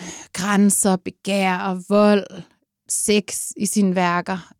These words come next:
Øhm, og, øh, og hun har ligesom været med til at, øh, at s-, at skabe sådan en, en, en platform for, at museerne tør at tage udstil-, eller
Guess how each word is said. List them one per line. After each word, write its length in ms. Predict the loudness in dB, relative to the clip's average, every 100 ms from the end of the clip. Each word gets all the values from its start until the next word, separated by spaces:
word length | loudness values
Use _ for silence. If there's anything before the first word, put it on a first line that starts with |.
| 2
Øhm, 760 | 4 4 2 0 -2 -4 -8 -12 -20 -20 -20 -20 -20 _ 0
og, 460 | 4 4 4 0
øh, 340 | -2 -4 -6 -6 -12 -20 _ _
og 120 | 0
hun 240 | 4 4 6
har 260 | 4 2 -2 _ _ _ _ _ _ _ -20 -20 -20 _ _
ligesom 380 | 2 4 4 4
været 180 | 4 4
med 280 | 4 4 4
til 400 | 2 2 4 2
at, 360 | 2 2 4 4
øh, 220 | 2 0 -2
at 100 | -2
s-, 240 | 0 -2 -2
at 120 | 0
skabe 520 | 0 0 0 2 2
sådan 220 | 2 4 6
en, 360 | 6 4 2 0 _ -20 -20 -20 _ _ 2
en, 240 | 4 4
en 180 | 4 2
platform 680 | 2 0 0 -2 -4 -2 -2
for, 440 | 0 2 2 -2 _ _ _
at 540 | 0 0 -2 -10 -12 -16 0
museerne 720 | 4 4 4 2 4 4 2
tør 240 | 0 -2
at 100 | 0
tage 200 | 0 -2
udstil-, 420 | 0 -2 0 -4 -4
eller 220 | -6